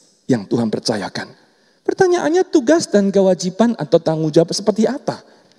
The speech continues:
Saudara, perhatikan skema yang saya berikan ini. Saudara, jelas bahwa ketika kita beriman pada Tuhan Yesus, kita percaya pada Dia, itu artinya kita beriman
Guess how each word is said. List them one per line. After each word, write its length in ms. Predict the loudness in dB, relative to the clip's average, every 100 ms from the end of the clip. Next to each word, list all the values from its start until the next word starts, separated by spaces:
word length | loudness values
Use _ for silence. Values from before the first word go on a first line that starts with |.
| _ _ _
Saudara, 320 | -8 -2 0 0
perhatikan 320 | 0 -2 -4
skema 400 | 0 0 2 0
yang 160 | 0
saya 160 | -2 -2
berikan 400 | 0 0 0 -2
ini. 320 | -2 -4 -8 -16 _ _ _ _ _ _ -20 -20 _ _ _ _ _ _ _ _ _ 0
Saudara, 240 | 2 6
jelas 320 | 4 4 0
bahwa 160 | 2 2 4
ketika 240 | 2 2
kita 320 | 2 4 4
beriman 480 | 2 0 2 4 2
pada 160 | 2 2
Tuhan 320 | 2 2 2
Yesus, 640 | 0 2 0 0 -4 -10 -16 _ _
kita 160 | 2 2
percaya 320 | 2 2 2
pada 160 | 4 2
Dia, 480 | 0 2 2 0 -6 -20 -20 _ _ _ -2
itu 160 | 2 2
artinya 800 | 2 0 0 2 2 0 -4 2
kita 240 | 4 4
beriman 720 | 2 2 4 4 2 -2 -10